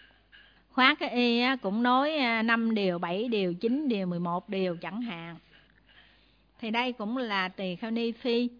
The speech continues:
phi pháp. Thứ bảy là phá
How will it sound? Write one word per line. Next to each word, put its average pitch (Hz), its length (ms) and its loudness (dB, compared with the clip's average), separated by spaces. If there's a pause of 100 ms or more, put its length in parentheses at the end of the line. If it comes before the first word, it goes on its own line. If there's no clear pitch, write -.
(220)
phi 208 220 -6
pháp. 208 360 -14 (1400)
Thứ 311 240 0
bảy 220 440 4
là 220 420 2
phá 320 520 2